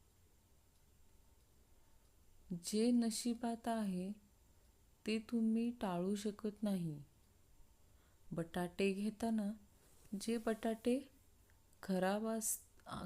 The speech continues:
खराब म्हणून तुम्ही वेगळे करता, तेच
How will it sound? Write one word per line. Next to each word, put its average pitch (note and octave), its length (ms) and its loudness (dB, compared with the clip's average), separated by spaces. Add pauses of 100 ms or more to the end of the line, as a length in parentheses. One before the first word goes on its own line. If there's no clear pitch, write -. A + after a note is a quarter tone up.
खराब G3 380 0
म्हणून A3 440 4 (760)
तुम्ही G3+ 320 4
वेगळे F#3 480 2
करता, G3 640 0 (1000)
तेच B3 280 2